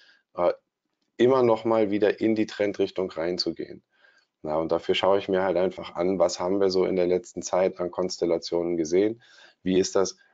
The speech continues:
in der Zeit davor gelaufen? Wie häufig sind die Zielbereiche da erreicht worden? Ähm, wie oft hat das Ding vorher schon gedreht?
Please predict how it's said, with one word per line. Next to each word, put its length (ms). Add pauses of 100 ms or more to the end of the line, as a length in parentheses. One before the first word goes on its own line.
(120)
in 160
der 140
Zeit 280
davor 380
gelaufen? 540
Wie 160
häufig 460
sind 200
die 80
Zielbereiche 680
da 100
erreicht 560
worden? 480
Ähm, 480
wie 140
oft 280
hat 140
das 140
Ding 180
vorher 440
schon 220
gedreht? 440